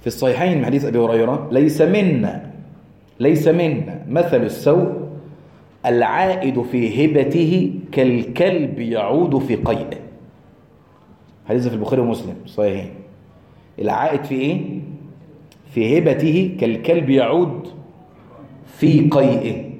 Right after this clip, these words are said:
أنت هديتها لفلان؟ طب هاتها لي بقى. أنت ما تستحقش ده. لا، هاتها لي بقى. لا، صارت إيه؟ ملك.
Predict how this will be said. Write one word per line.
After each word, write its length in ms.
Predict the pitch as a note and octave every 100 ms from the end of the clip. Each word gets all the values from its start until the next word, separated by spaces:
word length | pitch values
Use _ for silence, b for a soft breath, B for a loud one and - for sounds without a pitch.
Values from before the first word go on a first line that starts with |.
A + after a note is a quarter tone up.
| A#2+
أنت 180 | A#2+
هديتها 500 | D#3+ E3 D#3+ D#3+ G#3+
لفلان؟ 400 | G3 D#3 A#3+ B3+ A3 - -
طب 120 | D#3+
هاتها 260 | D#3+ D#3+
لي 100 | G3 C#3+
بقى. 200 | C#3+ - - - - - - - - - _ _ - - - - - _ - - - _ _ _
أنت 100 | C3
ما 80 | C#3+
تستحقش 520 | C#3+ D3+ G#3+ B2 G#2+
ده. 240 | G2 -
لا، 120 | C#3 D3
هاتها 220 | F3 F#3+
لي 100 | C#3+
بقى. 220 | A2 D2 - - - - -
لا، 300 | G#2+ B2 - - - - - -
صارت 340 | - C3 A#2
إيه؟ 280 | A#2+ B2+ - - - - - - - - - - - - - - - - - -
ملك. 480 | G#2+ A2+ - -